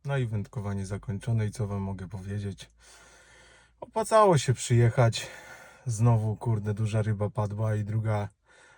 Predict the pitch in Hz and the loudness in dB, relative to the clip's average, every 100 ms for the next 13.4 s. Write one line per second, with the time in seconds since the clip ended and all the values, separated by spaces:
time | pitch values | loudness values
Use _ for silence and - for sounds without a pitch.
0 | _ 117 - 123 104 101 120 113 104 104 | _ -6 0 2 0 -2 -2 0 0 -4
1 | 101 104 95 107 107 104 - 104 104 107 | -4 -4 -4 -4 -2 -4 -6 -6 -2 -2
2 | 104 104 104 98 98 101 117 107 104 - | -2 -2 -4 -4 -4 -2 0 0 -2 -8
3 | _ - - - - _ _ _ _ _ | _ -20 -20 -20 -20 _ _ _ _ _
4 | - 170 165 156 143 147 147 135 135 - | 4 8 8 6 6 8 8 6 2 2
5 | 160 143 139 120 123 123 135 131 120 113 | 4 6 8 6 4 4 6 6 4 6
6 | 123 120 113 104 123 120 127 117 113 113 | 6 6 4 4 2 2 2 2 4 2
7 | 110 110 107 107 - 107 - 110 104 101 | 2 0 0 0 0 -2 0 0 0 0
8 | 90 - 120 117 135 - 131 113 110 110 | -4 -8 -2 4 4 4 2 2 2 0
9 | 104 104 95 104 107 - 113 107 113 101 | 0 -2 -2 -2 -2 -2 -2 -2 -2 -4
10 | - 117 104 95 101 98 95 - 135 120 | -2 -2 -2 -2 -4 -4 -6 -2 0 0
11 | 120 104 101 104 104 101 110 101 98 - | 0 -2 -2 -2 -2 -4 -4 -4 -4 -4
12 | 107 - 107 101 107 104 98 95 - 104 | -6 -4 -6 -6 -6 -6 -6 -8 -8 -4
13 | 104 101 - 95 | -2 -4 -6 -10